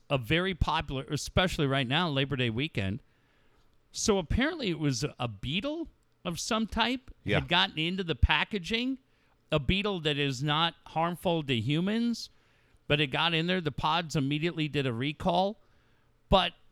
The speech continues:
Speaker 1: they're just getting kicked in the fucking nuts <laughs> all over town today. I,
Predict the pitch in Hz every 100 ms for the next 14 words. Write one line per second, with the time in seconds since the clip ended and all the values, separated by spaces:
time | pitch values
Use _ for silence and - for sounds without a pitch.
0 | - - _ - - - 208 202 427 233
1 | 147 117 - 113 101 - 139 110 110 92
2 | 87 - - 143 120 123 101 104 101 92
3 | - - - - 175 170 127 101 95 101
4 | 92 90 87 82 85 85 104 - _ _
5 | _ - 494 - _ - _ _ 147